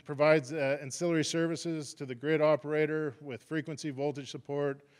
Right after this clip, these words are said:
uh, supports the grid in weak areas. So if, you know, if the line goes down, you can provide some, some time when the, the storage can use to, for the power requirements,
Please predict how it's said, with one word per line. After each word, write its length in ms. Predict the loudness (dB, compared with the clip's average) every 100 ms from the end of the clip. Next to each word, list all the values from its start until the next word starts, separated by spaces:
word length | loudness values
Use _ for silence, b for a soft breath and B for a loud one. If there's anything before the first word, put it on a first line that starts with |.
| b b b -2
uh, 200 | -2 -2
supports 440 | -6 0 2 2
the 60 | 0
grid 260 | 4 4
in 80 | 4
weak 220 | 0 2
areas. 460 | 4 6 6 2 -4
So 280 | -6 -4 -4
if, 160 | -8
you 180 | -12 -8
know, 100 | -6
if 60 | -6
the 60 |
line 300 | -4 0 0
goes 180 | 0 -4
down, 400 | 0 2 0 -4
you 80 | -8
can 140 | -10
provide 360 | -8 -4 -4 -4
some, 220 | -8 -12 -16 _
some 180 | -12
time 320 | -6 -2 -2 -4
when 140 | -6
the, 160 | -10 -14 b b b
the 80 | -10
storage 420 | 0 4 4 2
can 120 | -8
use 260 | -2 -2 -2
to, 220 | -8 -14 -12
for 100 | -12
the 40 | -10
power 440 | 0 2 4 2
requirements, 760 | -2 -6 -2 -2 -2 -10 -12